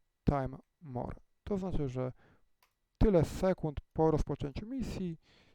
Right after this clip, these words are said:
e, ten samolot zacznie zachowywać się jako normalna, e, żywa, mm, jednostka i wywo-, wywołuję to przez akcję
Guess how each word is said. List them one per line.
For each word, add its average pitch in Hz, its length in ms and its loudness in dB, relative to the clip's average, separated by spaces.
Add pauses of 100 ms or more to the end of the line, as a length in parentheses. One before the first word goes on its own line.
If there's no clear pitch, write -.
(220)
e, 139 380 2
ten 175 200 0
samolot 143 440 -2
zacznie 139 320 -4
zachowywać 123 540 -4
się - 140 6
jako - 180 -14
normalna, 123 640 -10 (540)
e, 143 420 -4 (220)
żywa, 127 560 -4 (380)
mm, 127 720 -16 (200)
jednostka 202 720 -8 (600)
i 202 180 -4
wywo-, 156 420 -4
wywołuję 151 580 0
to 135 200 -2
przez - 320 -6 (100)
akcję 131 640 -2